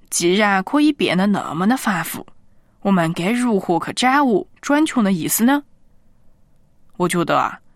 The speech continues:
过去讲过很多改进的原则，都能够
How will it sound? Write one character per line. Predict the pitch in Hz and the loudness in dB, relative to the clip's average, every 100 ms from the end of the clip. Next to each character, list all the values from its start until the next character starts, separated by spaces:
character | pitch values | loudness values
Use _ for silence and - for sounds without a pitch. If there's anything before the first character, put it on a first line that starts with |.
| - _ - | -20 _ -2
过 | 196 | 0
去 | 196 202 185 | 2 0 2
讲 | - 196 | 2 0
过 | - - | 0 -4
很 | - 254 | -2 0
多 | 226 185 | 0 -2
改 | - 233 | 0 -2
进 | 262 165 | 0 -2
的 | 156 | -4
原 | 156 143 | -6 -6
则， | 151 - - - - - | -4 -6 -10 -20 -10 -2
都 | 160 | 2
能 | 220 269 | 4 2
够 | 208 | 0